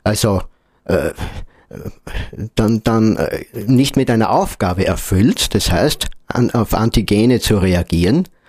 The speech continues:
dann wird's übermütig, sozusagen, und, und versucht schon die ganz harmlosesten Dinge,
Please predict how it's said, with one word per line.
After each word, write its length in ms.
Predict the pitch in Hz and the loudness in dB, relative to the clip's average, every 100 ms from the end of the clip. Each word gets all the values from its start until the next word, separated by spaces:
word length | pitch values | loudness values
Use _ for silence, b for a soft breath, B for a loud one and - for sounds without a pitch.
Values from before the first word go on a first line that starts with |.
| b b | b b
dann 180 | 107 | 2
wird's 180 | 101 - | 2 0
übermütig, 760 | 117 101 104 101 98 - 190 - _ _ _ | 0 2 4 2 2 0 -4 -8 _ _ _
sozusagen, 640 | - 127 160 - 131 180 - B B B B | 0 0 0 0 0 0 -4 B B B B
und, 480 | - 135 135 131 - | 2 4 4 2 0
und 200 | - 123 | 2 2
versucht 540 | - 113 131 170 - | 2 2 2 2 2
schon 180 | - 123 | 0 2
die 120 | 110 | 0
ganz 360 | - 208 185 - | 0 2 2 2
harmlosesten 880 | 113 170 151 123 139 127 - 95 87 | 4 2 4 2 4 2 0 0 2
Dinge, 440 | 147 143 135 | 2 4 4